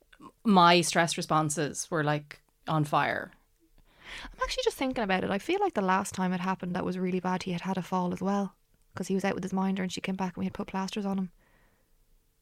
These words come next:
Speaker 2: So it must have really frightened him.
Speaker 1: Yeah, it's, it sounds like he has, he's, he's concerned for, like, is something gonna come and harm me?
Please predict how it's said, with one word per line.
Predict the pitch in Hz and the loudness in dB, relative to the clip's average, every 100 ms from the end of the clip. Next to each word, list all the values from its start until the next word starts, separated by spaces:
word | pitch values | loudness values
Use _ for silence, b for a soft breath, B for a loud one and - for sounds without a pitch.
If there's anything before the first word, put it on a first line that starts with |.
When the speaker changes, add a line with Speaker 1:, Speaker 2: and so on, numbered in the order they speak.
| _ _ _ | _ _ _
Speaker 2:
So | - 220 | -8 -6
it | 214 | -2
must | 240 247 | -2 -2
have | 202 196 | -4 -4
really | 208 | -4
frightened | 196 202 196 196 | -2 -2 -2 -6
him. | 180 | -6
Speaker 1:
Yeah, | 240 262 180 214 | -4 -4 -6 -8
it's, | 208 - - - | -10 -10 -14 -14
it | - - | -14 -6
sounds | 240 240 214 | -2 0 0
like | 202 | -4
he | 196 185 | -4 -2
has, | 180 175 - - | 0 -2 -4 -8
he's, | 180 180 - | -4 -4 -4
he's | 180 180 | -6 -8
concerned | - 185 160 - 196 180 151 - | -6 -2 -2 2 4 4 0 -6
for, | - | -4
like, | 160 151 - | -4 -4 -6
is | 165 | -8
something | - 156 160 | -4 -2 0
gonna | 151 147 | 0 -2
come | 147 151 | -2 -4
and | 147 | 0
harm | 175 185 165 | 2 4 2
me? | - - | -2 -10